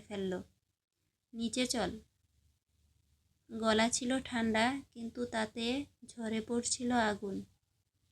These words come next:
"আরাধ্য ভাই!" ঈশান্তা হকচকিত হয়ে তাকালো ওর চোখের দিকে,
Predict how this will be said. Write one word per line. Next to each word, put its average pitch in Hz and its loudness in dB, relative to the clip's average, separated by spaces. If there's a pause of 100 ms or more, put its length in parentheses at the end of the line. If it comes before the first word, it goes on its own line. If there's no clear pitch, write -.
(160)
"আরাধ্য 220 -2
ভাই!" 240 6 (760)
ঈশান্তা 240 2
হকচকিত 240 0
হয়ে 247 4
তাকালো 233 -2
ওর 240 6
চোখের 240 -4
দিকে, 208 -4